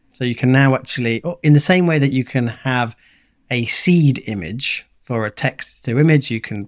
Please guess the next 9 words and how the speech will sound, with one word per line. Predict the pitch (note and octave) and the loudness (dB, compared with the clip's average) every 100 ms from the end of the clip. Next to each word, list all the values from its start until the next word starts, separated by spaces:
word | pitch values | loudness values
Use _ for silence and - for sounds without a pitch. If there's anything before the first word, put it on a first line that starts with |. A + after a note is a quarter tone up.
| _ | _
provide | - A2+ A2+ A2 G#2+ - - _ _ _ - | -6 -4 0 0 0 -4 -16 _ _ _ -14
seed | - - B2+ A#2 A2+ - | -6 -2 0 0 -2 -4
audio. | A2 G#2 F#2 E2+ | -4 -4 -6 -8
So | - G#2+ | -8 -10
tracks | G#2 D#3 C#3+ - | -4 -4 -4 -6
that | A2 | -6
you've | A2 - | -8 -4
previously | F#3 F#3+ C#3+ - A2+ | 2 4 4 0 -2
generated, | G#2 G#2+ G#2+ G#2+ - G#2+ | -4 -4 -4 -6 -8 -12